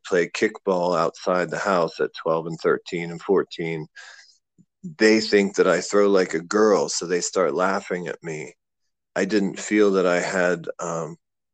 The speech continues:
uh, that I had ability to be one of them or to measure up to them or be part of. So I kind of veered toward what to me was comfortable, what was comforting, and that was the, the woman kind of thing. It, it,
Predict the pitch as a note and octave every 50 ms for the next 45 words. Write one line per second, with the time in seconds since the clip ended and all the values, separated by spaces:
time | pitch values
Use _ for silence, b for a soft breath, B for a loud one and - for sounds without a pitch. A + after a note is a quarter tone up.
0 | _ _ F#2 F2+ F2 - - G2+ F#2 F#2+ F#2 F2+ G#2 G#2+ G#2 F#2+ F#2+ F2+ E2+ G#2
1 | G#2 G2+ G#2 G2+ F#2 F2+ F2 - - - F#2+ E2+ E2+ F#2 F2+ F2+ F2 F2+ F#2 F#2+
2 | F#2 E2+ E2 D#2 F2 F2 F2 F2+ E2+ D#2 - - - E2 E2+ F2+ F2+ F2 E2+ -
3 | E2+ E2+ F2 F#2 - - - - - E2 D#2+ F2 E2+ D#2+ D#2+ E2 E2 D#2+ D#2+ -
4 | E2 E2+ E2 - - - G2+ F#2 E2+ - - - F2+ F#2 F2+ E2+ D2+ D2+ D#2 -
5 | - - _ _ _ _ _ _ _ _ _ _ _ _ - F#2+ F2 E2+ E2 E2
6 | D#2+ D#2+ E2+ E2 - _ _ _ _ _ _ _ _ _ _ _ _ _ - F2
7 | F2+ - - G2 F2+ F2+ E2+ E2+ E2 E2 - - G2+ G2 F#2+ F2+ F2 E2 - -
8 | F#2+ F2 F2+ F2+ F2 E2 E2+ F2 - - - - F#2 F#2 F#2 F#2+ F#2+ F2 E2+ D#2
9 | D2 - - - - G2 G2 G2 - - F#2 E2+ D2+ E2+ E2 C#2+ D2+ D2+ C2+ -
10 | E2 E2+ D#2+ - - - - F2+ F2 F2+ - F2 E2+ E2+ E2+ E2 E2 D#2 D#2 D#2
11 | D2+ D#2+ - - E2 E2+ E2 - - - E2+ D#2+ D#2+ D2 - - _ _ _ _
12 | _ _ _ _ _ _ _ _ _ - - F2+ F2 E2+ F2 F#2 G2 G#2 G2+ F2+
13 | F2+ F2 - - D2+ D#2+ D#2+ - - - F2 E2+ E2 E2 E2 D2+ - - C#2+